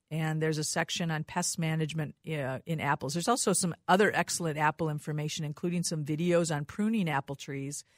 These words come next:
So those of you listening, uh, in addition to our caller,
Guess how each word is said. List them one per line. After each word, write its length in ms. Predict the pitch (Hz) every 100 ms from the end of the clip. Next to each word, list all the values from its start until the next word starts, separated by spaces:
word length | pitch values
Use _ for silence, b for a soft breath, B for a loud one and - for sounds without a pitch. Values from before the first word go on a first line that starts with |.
| _ _ -
So 160 | 185
those 260 | 165 185 190
of 120 | 180
you 80 | 180
listening, 640 | 185 - 190 185 185 185 - _ _ -
uh, 420 | 165 160 156 170 -
in 140 | 170 165
addition 340 | 156 170 180
to 80 | 180
our 100 | 156
caller, 600 | - 175 175 165 156